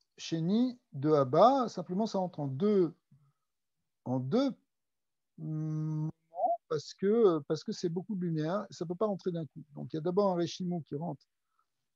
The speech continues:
le sixième soir de la semaine. Et puis, la Hatzmut de, de ce Or, elle rentre le, le septième jour.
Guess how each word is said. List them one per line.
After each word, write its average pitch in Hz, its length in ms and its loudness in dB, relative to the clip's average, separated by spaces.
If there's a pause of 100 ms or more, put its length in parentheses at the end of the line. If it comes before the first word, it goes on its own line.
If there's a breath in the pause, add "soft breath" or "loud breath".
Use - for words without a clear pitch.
(100)
le 135 360 -4
sixième 135 440 -6
soir 127 360 -8
de 123 80 -20
la 113 80 -20
semaine. 165 360 -6 (840)
Et 170 100 4
puis, 233 440 0 (160)
la 156 160 2
Hatzmut 196 460 -2 (100)
de, 143 600 -2 (580)
de 135 140 -6
ce 147 160 -6 (100)
Or, 202 240 4
elle 156 100 2
rentre 196 300 -2
le, 160 260 -2 (100)
le 147 140 -6
septième 147 400 -6
jour. 131 180 -10